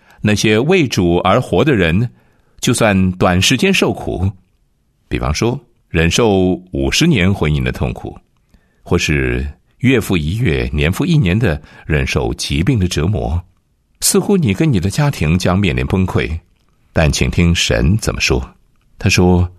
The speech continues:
，“我是复活，我是生命。凡相信我的人，虽然死了，也必复活。”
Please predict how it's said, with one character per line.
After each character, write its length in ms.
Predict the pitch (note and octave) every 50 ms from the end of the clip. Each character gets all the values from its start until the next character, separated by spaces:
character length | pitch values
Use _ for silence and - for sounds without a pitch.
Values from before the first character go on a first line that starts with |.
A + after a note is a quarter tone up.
| _ _ _ _ _ _ _
，“我 180 | - F#2+ G#2 G#2
是 140 | - D3+ C#3+
复 200 | - - - D3
活， 460 | - - D2+ C2 C#2+ E2 G#2 G#2+ - - _ _ _ _ _ _
我 300 | - C#2 C2+ A#1+ A1+ A#1
是 340 | - - - - D#2 B1 A#1
生 260 | - - E2 D2+ D2
命。 200 | D#2 C2+ G#1+ G1+ - _ _ _ _ _ _ _ _ _ _ -
凡 380 | - - F#2 F#2+ G2+ A2+ B2+
相 300 | B2+ - - G3+ G3+ G#3
信 180 | G3 - F#3+ D3
我 140 | G#2+ G2 F#2
的 120 | G#2 A#2
人， 360 | A2 F2+ E2 E2+ G#2 B2 - - _ _ -
虽 280 | - - - G#3+ G#3+
然 200 | G3 C#3 F#2 G#2
死 240 | B2 - - - C2
了， 320 | G#1+ G#1 A1+ A#1+ F#2+ A2+ - - - _ _ _ _ _ _
也 300 | - A#2+ - - - - -
必 260 | - A2+ D#2+ A#1 A#1
复 240 | - - - C2+ A1
活。” 400 | - - A1+ G#1 A#1 B1+ C#2